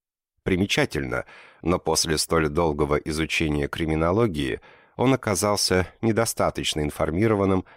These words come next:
чтобы уйти от ответственности за свои преступления. К счастью, Гриффитс не был достаточно умным.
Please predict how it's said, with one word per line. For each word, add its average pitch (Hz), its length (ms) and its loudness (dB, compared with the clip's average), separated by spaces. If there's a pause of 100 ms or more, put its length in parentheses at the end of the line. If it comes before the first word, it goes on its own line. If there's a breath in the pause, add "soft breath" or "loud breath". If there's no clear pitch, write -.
чтобы 78 340 0
уйти 78 260 0
от 87 160 2
ответственности 78 1000 -2
за 80 180 -2
свои 76 260 0
преступления. 71 920 -6 (720)
К - 40 -10
счастью, 113 560 2 (100)
Гриффитс 98 600 0
не 117 180 2
был 78 180 0
достаточно 78 680 -2
умным. 65 380 -2